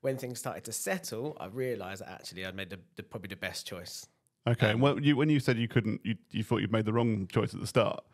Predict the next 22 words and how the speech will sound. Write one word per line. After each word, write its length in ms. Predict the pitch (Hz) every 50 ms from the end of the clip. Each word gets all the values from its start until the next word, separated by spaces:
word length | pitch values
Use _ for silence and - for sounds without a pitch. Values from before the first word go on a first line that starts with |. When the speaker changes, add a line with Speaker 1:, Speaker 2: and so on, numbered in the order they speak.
| _ _ -
Speaker 2:
Was 80 | 120
it 60 | 113 107
just 180 | 143 135 -
'cause 160 | - 120 98
you 80 | 107 110
just 140 | 113 - -
didn't 160 | 117 107 95
know 100 | - 107
what 80 | 110 98
was 100 | 95 113
happening? 300 | 107 - - 98 95 95
It 60 | -
was 100 | - 101
just 160 | - 113 - - - -
Speaker 1:
Absolutely. 500 | 165 165 - - 139 151 - - - - - _ _ _ _ _
Just 160 | - 190 175
a 40 | -
Speaker 2:
Yeah. 120 | - - -
Speaker 1:
different 320 | 127 143 165 - 151 117
world. 340 | 123 120 113 101 98 92 - - -
Like, 220 | 117 117 - -
it, 160 | - 127 113